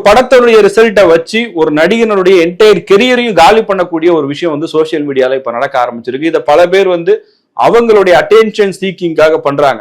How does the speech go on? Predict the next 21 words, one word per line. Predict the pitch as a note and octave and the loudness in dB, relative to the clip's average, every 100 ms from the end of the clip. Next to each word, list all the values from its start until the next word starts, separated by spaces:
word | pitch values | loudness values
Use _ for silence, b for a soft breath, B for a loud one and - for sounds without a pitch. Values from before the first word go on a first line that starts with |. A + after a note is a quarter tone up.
| B2 | -2
அவங்கள | D#3 E3+ D#3 | 0 2 4
எல்லாரும் | F3 F#3+ F#3+ D#3 | 4 2 2 2
கவனிக்கணும், | E3 E3+ D3 C#3 C#3 _ _ - | 0 0 -4 -6 -8 _ _ -2
அவங்களோட | D3 F3+ E3 F3 | 0 2 0 2
வீடியோவை | G3 G3 D#3+ | 2 4 2
எல்லாரும் | D3+ F3+ F#3 F3 | 4 2 2 0
பார்க்கணும், | D3+ D3+ D3+ | -2 -2 -4
அது | D3 C#3+ | 0 0
ஒரு | D3 | -2
டிஸ்கஷன் | - G3+ G3 E3+ | -2 -4 -2 -4
பாயிண்டா | D3+ D#3 D#3+ E3 B2+ | -2 -2 0 0 2
மாறணுங்கிறதுக்காக | D3 F3 F3+ D#3+ C#3+ C3+ C3+ C#3 D3 G#2 b b _ | 2 0 -2 -4 -6 -2 -2 0 -2 -4 b b _
சில | D#3 D3+ | -4 0
பேர் | E3 D#3 | 2 0
வந்து | C#3 D#3+ D3 | -2 -2 -2
அதை | B2+ C3 | 0 0
ஒரு | B2+ | 0
கண்டென்ட்டா | D3 E3 E3+ D#3+ D3 C3 | -2 -2 -2 -2 0 -2
மாத்துறது | D#3+ D#3 C#3+ C#3+ D3+ | -2 0 -2 -2 -4
தெரியுது. | C#3 C#3 A#2+ C3+ C3 | -2 -2 -4 -4 -4
ஆனா | C#3+ | -2